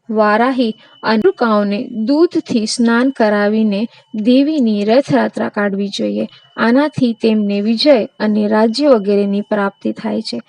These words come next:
આસો માસની શુક્લ નોમના દિવસે એક ભક્ત વ્રત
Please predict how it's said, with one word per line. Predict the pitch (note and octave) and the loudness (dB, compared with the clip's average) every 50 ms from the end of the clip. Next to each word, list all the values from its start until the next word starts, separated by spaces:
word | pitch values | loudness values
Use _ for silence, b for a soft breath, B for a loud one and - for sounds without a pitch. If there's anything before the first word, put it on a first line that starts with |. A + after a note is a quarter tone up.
| b b b b b b b - | b b b b b b b -2
આસો | B3+ B3 C4+ - - - F4+ E4+ D#4+ | 0 0 0 0 0 0 -2 0 0
માસની | C4 A#3 A3+ A#3 - - A#3 A3+ A#3 | 0 0 0 -2 -2 -2 -2 0 0
શુક્લ | A#3+ - - B3 A#3+ - - - C#4+ D#4 F4 b b b b b b _ _ _ _ _ _ _ - A#3+ | 0 -2 -2 -4 -6 -4 -4 -4 -2 -2 -4 b b b b b b _ _ _ _ _ _ _ -6 -2
નોમના | A#3+ B3 B3 B3+ C4 D4 D#4 D4+ B3+ A3+ A3 A#3 | 0 4 6 6 6 4 4 2 0 0 0 -2
દિવસે | G3+ - C4 C#4+ C#4+ C#4 - - A3+ A3+ - _ - | -4 -2 -2 0 0 -2 -2 -2 -4 -4 -4 _ -6
એક | - - - - - | -6 -6 -6 -4 -8
ભક્ત | A#3+ A#3 A#3+ G#3+ B3+ C4 _ _ _ - | -6 -6 -4 -4 -4 -6 _ _ _ -6
વ્રત | D#4 B3 A#3 A#3 A3 A3 - | -4 -2 0 0 -2 -2 -4